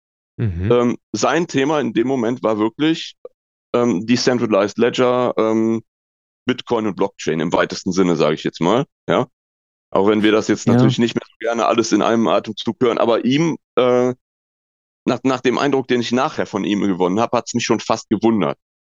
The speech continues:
Speaker 2: dass er da so fokussiert drauf geblieben
Speaker 3: Ja.
Speaker 2: ist.
Speaker 3: Also interessant, dass er das nu-, nur das erwähnt hat und, äh,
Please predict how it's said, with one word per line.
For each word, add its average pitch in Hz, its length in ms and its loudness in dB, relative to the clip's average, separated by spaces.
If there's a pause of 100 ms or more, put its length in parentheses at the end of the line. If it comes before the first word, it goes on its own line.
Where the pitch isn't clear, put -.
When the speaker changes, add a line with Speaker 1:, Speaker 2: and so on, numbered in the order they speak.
(100)
Speaker 2:
dass 101 200 -2
er 98 120 4
da 98 120 2
so 101 120 0
fokussiert 98 580 -2
drauf 82 220 -2
geblieben 107 240 2
Speaker 3:
Ja. 107 60 0
Speaker 2:
ist. - 120 -12 (360)
Speaker 3:
Also 127 160 4
interessant, 160 360 2
dass 143 100 4
er 151 60 2
das 143 240 0
nu-, 147 180 -2
nur 156 160 2
das 156 160 -2
erwähnt 143 240 0
hat 143 120 2
und, 139 200 0 (200)
äh, - 140 -20